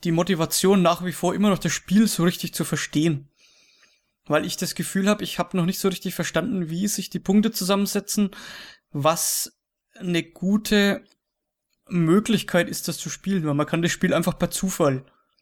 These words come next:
angehen und einfach alles abbauen, was nach viel gleichen Farben aussieht. Aber ich hab so ein paar verschiedene Sachen, auch so minimale Variationen probiert, um an das Spiel ranzugehen.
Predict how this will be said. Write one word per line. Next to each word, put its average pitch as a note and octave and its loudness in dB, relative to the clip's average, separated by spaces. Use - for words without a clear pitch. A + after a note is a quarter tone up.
angehen D3 0
und - -2
einfach D#3 -2
alles - -2
abbauen, F3 2
was E3+ -2
nach E3+ -2
viel F3+ 4
gleichen D#3+ 0
Farben E3+ 2
aussieht. D3 -6
Aber D#3 0
ich D3+ -2
hab - -8
so F#3 0
ein E3+ -2
paar E3 0
verschiedene F#3+ -2
Sachen, F#3+ 0
auch F3 0
so - -6
minimale F#3 4
Variationen D#3+ 4
probiert, G#3 2
um F3 0
an E3+ -2
das E3+ -2
Spiel F#3 2
ranzugehen. G#3+ 2